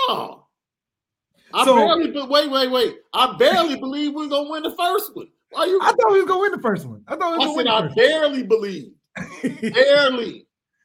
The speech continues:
Speaker 2: So
Speaker 1: believe.
Speaker 2: if we had to
Speaker 1: Because
Speaker 2: play
Speaker 1: if Trevor
Speaker 2: Cincinnati
Speaker 1: played, Trevor had played in the first one, I
Speaker 2: we
Speaker 1: wouldn't
Speaker 2: wouldn't
Speaker 1: have
Speaker 2: have won.
Speaker 1: believed
Speaker 2: Yeah,
Speaker 1: we would
Speaker 2: no,
Speaker 1: win.
Speaker 2: no, I wouldn't. No, no, absolutely
Speaker 1: Okay,
Speaker 2: not.
Speaker 1: then.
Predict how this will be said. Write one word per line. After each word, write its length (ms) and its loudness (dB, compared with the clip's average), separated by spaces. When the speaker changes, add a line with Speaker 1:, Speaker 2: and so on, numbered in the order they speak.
Speaker 2:
So 340 0
Speaker 1:
believe. 300 -4
Speaker 2:
if 220 -2
we 200 -2
had 260 -2
to 60 -4
Speaker 1:
Because 280 0
Speaker 2:
play 80 2
Speaker 1:
if 140 -4
Trevor 260 4
Speaker 2:
Cincinnati 160 -4
Speaker 1:
played, 300 -2
Trevor 360 2
had 140 0
played 320 -2
in 80 -4
the 180 -2
first 300 -2
one, 140 -2
I 140 2
Speaker 2:
we 100 2
Speaker 1:
wouldn't 320 2
Speaker 2:
wouldn't 0 -
Speaker 1:
have 0 -
Speaker 2:
have 0 -
won. 120 2
Speaker 1:
believed 280 0
Speaker 2:
Yeah, 80 2
Speaker 1:
we 40 -2
would 160 0
Speaker 2:
no, 100 0
Speaker 1:
win. 80 -6
Speaker 2:
no, 80 -8
I 40 -10
wouldn't. 220 -10
No, 200 -8
no, 200 -10
absolutely 360 -4
Speaker 1:
Okay, 120 4
Speaker 2:
not. 100 -4
Speaker 1:
then. 240 -8